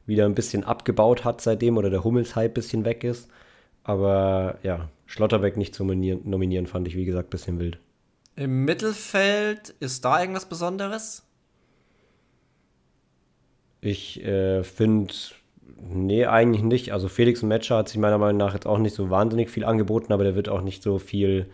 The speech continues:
Speaker 1: so viel Spielzeit sehen, vermutlich. Find's cool, dass Chris Führig wieder dabei ist,
Speaker 2: Ja.
Speaker 1: dass der wahrscheinlich wieder Minuten bekommt.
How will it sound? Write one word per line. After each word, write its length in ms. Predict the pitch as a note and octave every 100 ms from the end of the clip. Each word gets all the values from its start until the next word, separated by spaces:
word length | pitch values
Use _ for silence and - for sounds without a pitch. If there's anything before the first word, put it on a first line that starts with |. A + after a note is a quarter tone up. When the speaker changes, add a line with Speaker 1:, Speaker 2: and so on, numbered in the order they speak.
| - - _ _ _
Speaker 1:
so 180 | _ G#2+
viel 180 | - G2
Spielzeit 720 | - A2+ B2 B2+ - A#2 A#2
sehen, 380 | - A#2+ B2 A#2+
vermutlich. 500 | A#2+ A#2+ B2 B2 -
Find's 220 | A2 - -
cool, 100 | B2
dass 160 | A2
Chris 220 | - G#2+ -
Führig 420 | A#2+ G#2+ G2+ G2+
wieder 220 | C3 C#3+
dabei 360 | C3+ C3 C3 C#3+
ist, 220 | C#3+ - - - _ -
Speaker 2:
Ja. 100 | C3
Speaker 1:
dass 120 | C3+
der 120 | A2
wahrscheinlich 360 | G2 - G2+ F#2
wieder 160 | A2+ C3
Minuten 440 | B2+ C3 C3 B2
bekommt. 520 | B2 - B2+ B2+ -